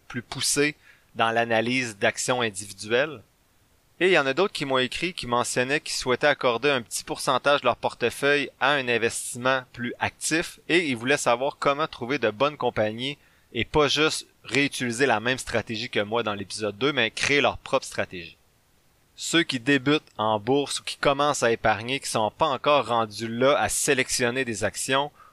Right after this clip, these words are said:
vous pourrez revenir à ces épisodes-là plus tard. Tout ce que j'espère, c'est que vous profitez quand même de l'épisode pour votre culture générale ou tout simplement pour plugger deux, trois termes qui ont l'air intelligents du monde de la finance au prochain party de Noël.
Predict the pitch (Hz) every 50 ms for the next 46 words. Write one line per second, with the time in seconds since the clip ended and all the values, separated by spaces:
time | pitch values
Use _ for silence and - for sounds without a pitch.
0 | _ - 107 107 147 170 - 143 135 123 139 156 143 127 120 113 107 120 135 139
1 | 127 113 - - 120 101 107 113 - - 107 117 110 107 120 117 - - 107 -
2 | 156 139 143 147 143 - - - _ _ _ _ _ _ _ - 180 170 - 165
3 | 147 120 135 127 - - - 151 156 156 - - 120 107 117 120 - - 131 123
4 | - - - 147 - - 139 135 131 135 147 143 127 120 117 113 101 - - 110
5 | 117 135 143 135 - - 110 101 113 104 - - 127 113 - - 143 139 120 127
6 | 123 117 117 110 104 117 131 143 160 156 147 - _ _ _ 165 190 180 - -
7 | 156 - - 151 143 - 127 127 127 143 156 - - 117 - - 120 120 113 117
8 | 135 135 123 143 143 - - 127 120 117 - 135 135 135 131 - 117 107 110 120
9 | 120 120 117 113 - 113 110 107 101 117 123 127 123 101 104 110 113 113 113 110
10 | 104 - - - 113 117 123 131 131 - - - - 139 - - 117 107 - -
11 | 143 - 123 104 - - 139 120 98 92 87 87